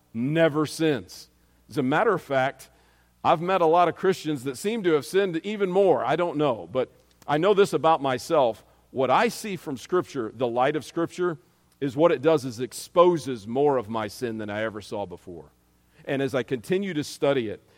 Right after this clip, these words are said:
and I continue to see the Lord transforming me, what I see is, is him continuing to chip off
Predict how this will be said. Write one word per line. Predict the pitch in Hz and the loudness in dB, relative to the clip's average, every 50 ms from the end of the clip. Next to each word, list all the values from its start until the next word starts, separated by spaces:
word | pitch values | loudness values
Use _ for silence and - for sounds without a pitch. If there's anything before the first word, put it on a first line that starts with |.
| _ _ | _ _
and | - 123 | -6 -6
I | 120 | -6
continue | - - 143 127 - - 185 185 196 202 175 156 135 107 _ - _ | -4 -4 -6 -6 -4 2 2 2 2 2 -2 -4 -4 -4 _ -18 _
to | - 147 | -12 -10
see | 127 - - 160 170 | -10 -6 -4 -4 -2
the | 143 143 | 0 -2
Lord | 135 147 147 135 - | 0 2 0 -2 -2
transforming | - - 143 131 113 - - 156 160 165 160 147 131 120 117 | -4 -8 -6 -6 -8 -8 -8 -2 0 0 0 0 -2 -4 -4
me, | 113 113 104 - _ _ - _ | -6 -6 -6 -10 _ _ -20 _
what | - - 170 | -2 2 2
I | - 127 | 2 0
see | - - 190 190 175 151 | 0 -6 -6 -2 0 2
is, | 139 131 117 - _ _ - | 2 2 0 -2 _ _ -10
is | - 123 - | -10 -6 -2
him | 156 139 113 | -2 -4 -2
continuing | - 160 139 - - - 202 190 180 165 156 147 131 110 | -4 -6 -6 -6 -2 -2 0 2 2 2 0 0 -2 -4
to | - 120 | -8 -12
chip | 104 - - - - 135 - 156 | -14 -12 -6 -4 -4 -4 -2 0
off | 143 127 117 110 - _ | 0 0 0 -2 -6 _